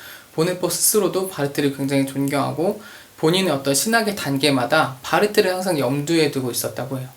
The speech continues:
그래서 바르트랑 굉장히 비슷한 면모들이 많이 드러나는데, 일단은 그 자유주의와 결별하는 것도 바르트와 굉장히 유사하죠.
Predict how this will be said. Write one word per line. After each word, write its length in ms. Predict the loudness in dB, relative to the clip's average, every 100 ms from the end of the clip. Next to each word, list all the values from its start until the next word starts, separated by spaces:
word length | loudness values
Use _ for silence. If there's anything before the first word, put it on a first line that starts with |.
| -20 -20 -20 -16
그래서 120 | -6
바르트랑 440 | 2 2 2 0 -2
굉장히 360 | -2 0 -2
비슷한 460 | -2 -2 0 2 2
면모들이 440 | 0 0 0 0
많이 280 | 0 0 -2
드러나는데, 800 | 0 0 0 -2 -2 -2 -2 -6 -18 -20 -20 -18 -8
일단은 360 | -2 0 0
그 100 | -2
자유주의와 720 | -2 2 2 2 0 0 -2
결별하는 640 | 0 0 4 2 2 -2 -2
것도 400 | -4 -6 -8 -8
바르트와 380 | -8 -6 -6 -4
굉장히 340 | -4 -2 -4
유사하죠. 420 | -4 -4 -6 -10